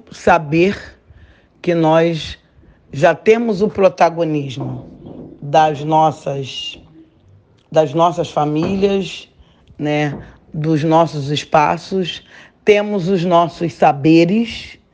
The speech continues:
e estamos, sim, aberta a aprender outros, que a partir da junção desses saberes que são nossos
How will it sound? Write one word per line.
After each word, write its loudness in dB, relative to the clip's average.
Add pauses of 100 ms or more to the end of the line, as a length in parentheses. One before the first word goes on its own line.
(460)
e 0
estamos, 0
sim, -6
aberta 0
a 2
aprender -2
outros, 0 (500)
que -2
a 4
partir 0
da 4
junção -4 (560)
desses 2
saberes 0 (340)
que -4
são 0
nossos -2